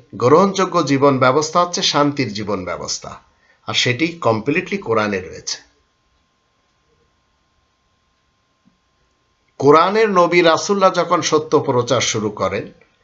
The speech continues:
তখন এই পুরোহিত, এই পাপা ঠাকুর, এই রাব্বি, এই ফাদার, এই মোল্লা মৌলবী পীরেরা, তারা তাদের কায়েমি স্বার্থে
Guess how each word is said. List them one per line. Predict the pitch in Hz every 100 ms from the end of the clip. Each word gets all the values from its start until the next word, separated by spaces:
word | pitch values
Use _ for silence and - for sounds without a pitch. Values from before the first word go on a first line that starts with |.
| _ _ -
তখন | 127 175 165
এই | 151
পুরোহিত, | - - 147 185 175 185 120 - - _ _ _ _ _ _ _ _ -
এই | 127
পাপা | 127 123 120 156
ঠাকুর, | 151 170 170 120 - - _ _ _ _ _ 117
এই | 120
রাব্বি, | 113 135 131 147 160 135
এই | 117
ফাদার, | - 147 160 160 - - _ _ _ _ _ -
এই | 131 135 127 - 117
মোল্লা | 127 175 180 170
মৌলবী | 143 156 160 156 151
পীরেরা, | - 135 143 170 170 135 170 202 _ _ _ _ _ _ _ _ _ _ _ _ _
তারা | 139 131 156
তাদের | 170 156 135 170 - - _ _ _ _ _ _ _ _ _ _ _
কায়েমি | 135 139 160 185 214
স্বার্থে | - 190 170 - 156 -